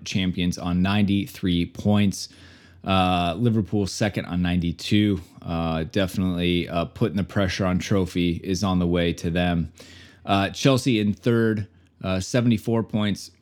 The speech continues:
Obviously, a big gap between the top two and, uh, the, the rest of the Champions League spots. But, um, for all the emotions that we went through, we ended up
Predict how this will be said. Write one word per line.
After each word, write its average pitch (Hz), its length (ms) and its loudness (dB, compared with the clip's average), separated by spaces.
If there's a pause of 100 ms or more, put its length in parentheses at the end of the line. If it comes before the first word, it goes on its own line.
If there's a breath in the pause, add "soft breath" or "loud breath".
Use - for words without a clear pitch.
Obviously, 117 320 0
a 95 40 -2
big 98 260 0
gap 98 340 -2 (200)
between 101 320 0
the 101 80 0
top 95 280 0
two 107 400 0
and, 92 320 0
uh, 87 460 0 (100)
the, 90 340 -2
the 85 60 -12
rest 95 200 -2
of 98 100 -2
the - 60 -6
Champions 92 300 2
League 90 100 0
spots. 92 380 0
But, 90 300 0 (420 loud breath)
um, 92 300 2
for 101 180 0
all 147 160 4
the 143 140 2
emotions 123 1120 0
that 110 120 0
we 117 140 2
went 107 300 0
through, 139 340 2 (300 loud breath)
we - 80 0
ended 139 180 2
up - 220 -2